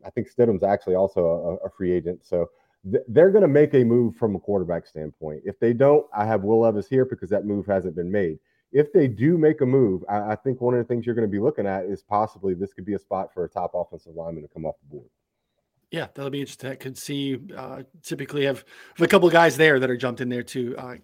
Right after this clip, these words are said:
Speaker 2: so not a real clear offensive tackle currently. We'll see how that kind of plays out. Next to the Falcons, I really was trying to go through this a little bit. I, I don't know who's starting at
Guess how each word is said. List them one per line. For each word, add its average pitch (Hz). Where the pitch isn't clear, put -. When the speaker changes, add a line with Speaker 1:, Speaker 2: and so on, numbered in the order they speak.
Speaker 2:
so -
not 131
a 131
real 131
clear 135
offensive 135
tackle 131
currently. 123
We'll 120
see 131
how 123
that 123
kind 127
of -
plays 123
out. 131
Next 208
to 285
the 233
Falcons, 143
I -
really 208
was 175
trying 233
to 202
go 180
through 180
this 156
a 147
little 127
bit. 131
I, 185
I 208
don't 339
know 185
who's 196
starting 147
at 170